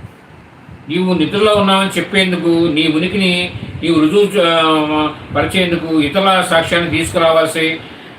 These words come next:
ఆ, ఉండేనా? ఆ ఇతరుల సాక్ష్యాన్ని ఇప్పుడు ఎందుకు తో-, కోరుతున్నావు? ఆ ఇతరులు నీకు నిద్రించేటప్పుడు తాము చూసిన జగత్తును గురించి ఈ మేల్కొన్న పితపన-, పితపనే కదా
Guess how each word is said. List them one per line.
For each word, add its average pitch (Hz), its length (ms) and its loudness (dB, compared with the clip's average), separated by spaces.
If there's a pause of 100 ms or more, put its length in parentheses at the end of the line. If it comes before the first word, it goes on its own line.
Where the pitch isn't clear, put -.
ఆ, 135 60 0 (1000)
ఉండేనా? 156 600 0 (420)
ఆ 143 100 -2
ఇతరుల 202 400 0
సాక్ష్యాన్ని 180 540 0
ఇప్పుడు 156 360 -2
ఎందుకు 175 260 -2
తో-, 185 200 2
కోరుతున్నావు? 165 1000 0 (300)
ఆ - 20 -8
ఇతరులు 160 400 0
నీకు 185 280 -2
నిద్రించేటప్పుడు 175 800 0
తాము 156 400 0
చూసిన 175 260 2
జగత్తును 175 460 0
గురించి 160 560 0 (360)
ఈ 160 160 2
మేల్కొన్న 180 420 0
పితపన-, 165 580 0
పితపనే 156 520 -2
కదా 175 420 0